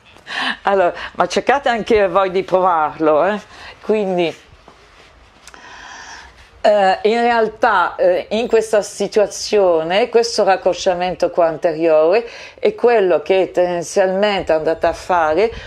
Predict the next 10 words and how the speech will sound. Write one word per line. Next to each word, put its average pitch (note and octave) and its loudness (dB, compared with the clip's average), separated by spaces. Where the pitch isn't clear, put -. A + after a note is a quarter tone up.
quando G#3 2
praticate F3+ -2
delle E3 2
flessioni D#3+ -2
all'indietro. D#3+ 0
Quindi F3+ -2
quando G3+ 0
per F#3+ 0
esempio F#3 0
fate F#3 0